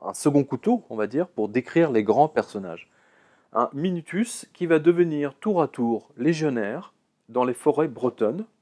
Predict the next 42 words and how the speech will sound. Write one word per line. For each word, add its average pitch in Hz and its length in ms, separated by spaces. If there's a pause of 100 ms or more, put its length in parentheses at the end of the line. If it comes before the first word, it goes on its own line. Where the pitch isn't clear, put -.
(480)
Donc 117 160
là, 120 260
vous 107 180
allez 113 160
avoir 110 460
un 110 80
chapitre, - 560
enfin 101 140
même 104 180
plusieurs, 120 540 (400)
qui 113 80
se - 140
trouvent 117 440 (100)
en 104 120
Gaule, 123 340 (240)
hein, 113 220
euh, 101 160
qui 110 240
nous 107 180
racontent 123 580
ce 95 140
qui 107 160
se - 60
passait, 113 480 (160)
ce - 100
que 120 120
faisaient 139 260
les 127 80
Romains, 113 420 (260)
euh, 92 300
en, 92 180
en 95 140
Gaule, 120 380 (420)
et - 80
ce - 120
que 123 120
faisaient 120 320
les 123 100
Gauloises 123 720
pour - 200
connaître 131 420
l'avenir. 104 420